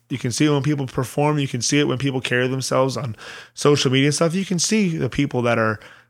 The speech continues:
that, like, bleed it and that want it bad and that are genuine, and people that are doing it for ulterior motives or any other reason, or, or they, you know, think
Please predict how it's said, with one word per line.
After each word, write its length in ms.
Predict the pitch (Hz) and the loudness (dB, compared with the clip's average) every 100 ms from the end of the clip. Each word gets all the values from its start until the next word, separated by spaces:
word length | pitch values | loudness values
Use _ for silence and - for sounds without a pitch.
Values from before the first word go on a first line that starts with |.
| - | -2
that, 160 | 117 117 | 0 2
like, 240 | 110 104 | -2 -2
bleed 260 | 113 123 131 | -2 2 4
it 220 | 139 143 127 | 4 2 -2
and 140 | 117 | -4
that 140 | 113 | -4
want 260 | 110 117 127 | -2 0 0
it 120 | 98 | 2
bad 360 | 120 123 139 - | 4 4 4 2
and 120 | 123 | -4
that 80 | 117 | -2
are 100 | 113 | -4
genuine, 480 | 110 117 120 143 196 | -2 0 0 0 0
and 100 | 156 | -2
people 240 | 127 123 120 | -4 -4 -2
that 140 | 117 | 2
are 260 | 113 110 - _ _ _ - | 2 0 -4 _ _ _ -2
doing 240 | 127 120 | 0 0
it 100 | 123 | -2
for 180 | - 117 | -2 0
ulterior 460 | 113 - 117 117 | -2 -2 -2 -2
motives 340 | 117 117 117 110 | -2 -2 -4 -4
or 60 | 117 | -2
any 140 | 117 | -2
other 220 | 120 117 | 0 0
reason, 300 | 113 117 120 | 0 -2 -2
or, 180 | 113 113 - - _ _ - | -2 -2 -4 -20 _ _ -10
or 420 | - 113 113 107 _ _ _ | -4 -2 -2 -4 _ _ _
they, 280 | 127 - 120 | -12 -6 -4
you 180 | 117 - _ _ - | -6 -8 _ _ -10
know, 140 | 117 | -10
think 520 | 110 - 117 104 - | -10 -8 -8 -8 -16